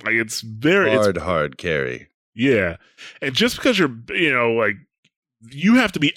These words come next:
Speaker 1: exponentially better, <laughs> right, to, to hard carry that. So let's say you're in bronze and now you're actually playing at the level of a silver player. You pro-,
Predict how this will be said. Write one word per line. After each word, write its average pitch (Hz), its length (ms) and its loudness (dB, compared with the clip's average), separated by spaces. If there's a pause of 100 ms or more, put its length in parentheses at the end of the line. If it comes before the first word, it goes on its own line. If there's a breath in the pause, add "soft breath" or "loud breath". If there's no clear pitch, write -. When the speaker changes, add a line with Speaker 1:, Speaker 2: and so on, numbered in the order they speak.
Speaker 1:
exponentially 147 800 -2
better, 92 380 0 (200 soft breath)
<laughs> - 200 -20
right, 143 320 2
to, 196 280 0
to 170 180 2
hard 117 280 0
carry 107 280 0
that. 101 160 2
So 123 120 0
let's 156 180 2
say 320 80 0
you're 226 180 2
in 165 100 -2
bronze 120 500 0 (360 loud breath)
and 123 240 0
now 135 240 2
you're 135 200 2
actually 127 340 -2
playing 147 480 -2
at 120 140 -4
the 113 80 -2
level 113 380 0
of 101 80 0
a 101 80 -4
silver 113 340 0
player. 110 460 0 (760 loud breath)
You 165 240 -2 (140)
pro-, - 140 -4